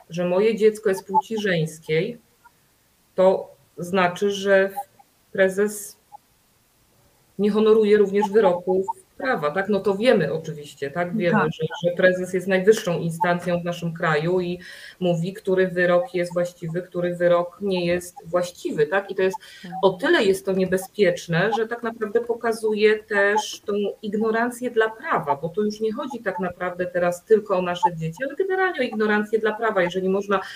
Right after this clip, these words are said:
Speaker 1: takie rzeczy podważać, można zakwestionować każdy możliwy porządek, każdy istniejący porządek prawny, tak? I pod tym względem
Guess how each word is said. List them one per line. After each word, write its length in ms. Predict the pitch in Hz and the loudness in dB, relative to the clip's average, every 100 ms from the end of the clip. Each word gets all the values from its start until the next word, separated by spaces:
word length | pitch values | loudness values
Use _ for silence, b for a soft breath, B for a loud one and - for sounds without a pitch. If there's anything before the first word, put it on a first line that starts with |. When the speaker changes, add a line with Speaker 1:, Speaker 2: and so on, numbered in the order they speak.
| B B B - | B B B 0
Speaker 1:
takie 280 | 202 - 214 | 0 4 4
rzeczy 240 | 202 208 | 4 -2
podważać, 540 | 208 190 202 196 214 | -4 -2 -2 0 0
można 280 | 214 214 214 | 0 0 -2
zakwestionować 840 | 208 214 220 214 220 220 214 220 - _ - | -2 -2 -4 -4 -2 0 0 -2 -10 _ -12
każdy 800 | - 233 214 196 190 214 240 - | -2 6 6 4 2 4 4 2
możliwy 680 | 202 208 196 202 190 208 214 - | 0 0 0 -2 0 6 4 4
porządek, 540 | 208 202 196 180 - 190 - | -4 -2 2 2 2 -8 -4
każdy 260 | 208 208 220 | -4 2 0
istniejący 800 | 220 - 214 202 196 - 208 208 208 | 0 -2 2 2 0 2 4 4 2
porządek 440 | 233 269 262 262 - | -2 0 2 2 0
prawny, 440 | 151 147 _ 160 | -6 -6 _ -8
tak? 200 | 185 214 B B B | -4 -4 B B B
I 80 | 196 | -6
pod 300 | 165 302 - | 0 0 0
tym 120 | 262 | 0
względem 280 | 208 190 185 | -2 2 2